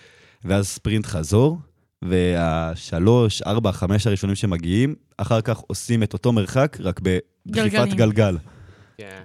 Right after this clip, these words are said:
Speaker 1: אתה דוחף גלגל, ו-, וואו, זה אקט, אה,
Speaker 3: זה אקט קשה.
Speaker 2: זה אקט קשה, אבל אני חושבת שכאילו, אני זוכרת את אותו אימון אח-, זה היה גם האימון אחרי מה שאמרנו אחרי ה-
Speaker 3: זה גם אקט ארוך, הוא פיזית, הוא
Speaker 2: נכון.
Speaker 3: נורא, נורא
Speaker 2: זה
Speaker 3: קשה.
Speaker 2: היה האימון אחרי הארוחת שף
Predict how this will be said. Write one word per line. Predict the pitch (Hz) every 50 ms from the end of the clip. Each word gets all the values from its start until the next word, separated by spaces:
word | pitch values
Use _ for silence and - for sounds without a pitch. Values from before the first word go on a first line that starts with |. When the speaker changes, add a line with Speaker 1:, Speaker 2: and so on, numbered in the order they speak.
| 101 _
Speaker 1:
אתה | - 101
דוחף | 92 92 90 - 113 101 101
גלגל, | 95 95 90 90 95 110 113 101 73 85
ו-, | 90 80 - - - - _ _ -
וואו, | 87 90 92 87
זה | 80 87 85 87 95
אקט, | - - - -
אה, | 113 101 92 87 82 78 76 73 - -
Speaker 3:
זה | - - - 117
אקט | 117 - - -
קשה. | 104 - - 113 107 - _ - -
Speaker 2:
זה | 240 254 247
אקט | 262 - - - -
קשה, | 214 170 - 247 254
אבל | 262 240
אני | 220 208 202
חושבת | 180 196 196 - 226 220 240 226 -
שכאילו, | - 214 - - 214 208 208 202 - - _ _ - - - - - - - -
אני | 240 240 233 233
זוכרת | 214 240 226 - 220 220 233 214
את | 214 -
אותו | 202 - - 226
אימון | 214 208 208 214 220 220 220
אח-, | 196 - - - _ - _ _ -
זה | 208 233 220
היה | 220
גם | 220 220 247 233
האימון | 226 214 208 208 214 220
אחרי | 220 208 - - 196 202 208 202 208 208
מה | 208 208 202 170
שאמרנו | - 240 220 208 208 202 202 214 220 214
אחרי | 196 156 - 202 202 202 214
ה- | 220 214 208 196 - - -
Speaker 3:
זה | 113 110
גם | 110 110
אקט | 117 - - -
ארוך, | 113 110 127 120 -
הוא | - 98 -
פיזית, | - - - 123 123 120 117
הוא | 226
Speaker 2:
נכון. | 202 101 98 240 226 196 180 -
Speaker 3:
נורא, | - 98 95 104
נורא | 107 107 -
Speaker 2:
זה | 220
Speaker 3:
קשה. | 233 247
Speaker 2:
היה | 247 247 254
האימון | 254 247 240 233 240 247
אחרי | 240 - - 214 220 220 226
הארוחת | 233 226 214 208 202 - - 220 208 208 214 - 220 214 -
שף | - - 240 233 262 339 - - - - -